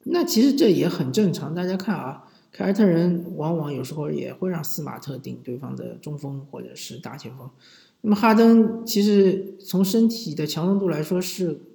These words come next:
更强于斯马特，而且身高还高一点，所以完全是可以防的。然后就是，呃，篮板的话就要看他积极性了，对吧？你要卡位，对吧？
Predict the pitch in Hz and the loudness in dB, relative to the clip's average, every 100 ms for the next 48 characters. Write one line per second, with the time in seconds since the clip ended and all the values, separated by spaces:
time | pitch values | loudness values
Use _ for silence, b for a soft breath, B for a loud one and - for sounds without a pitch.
0 | _ _ _ - 247 - 139 151 131 - | _ _ _ -2 -2 -2 -6 -6 -6 -8
1 | - - - 147 143 143 202 208 202 135 | -10 -12 -14 -14 -10 -4 0 0 0 -4
2 | - 165 196 - - - B B B B | -6 -2 0 -2 -6 -16 B B B B
3 | - 185 175 180 196 175 170 - 180 175 | -8 -4 -2 0 0 0 -4 -4 -2 -2
4 | - - - 160 - _ - 147 165 165 | -8 -12 -14 -18 -20 _ -14 -10 -6 -6
5 | 160 156 151 143 131 143 b b b b | -8 -10 -8 -8 -8 -12 b b b b
6 | _ - 143 139 170 240 135 135 143 135 | _ -16 -12 -4 0 0 0 -6 -6 -6
7 | - - 147 143 143 143 139 160 139 123 | -8 -10 -8 -8 -8 -6 -4 -4 -6 -10
8 | - - 139 139 143 - 117 143 180 139 | -14 -16 -14 -12 -12 -12 -6 -2 0 -2
9 | - - | -10 -18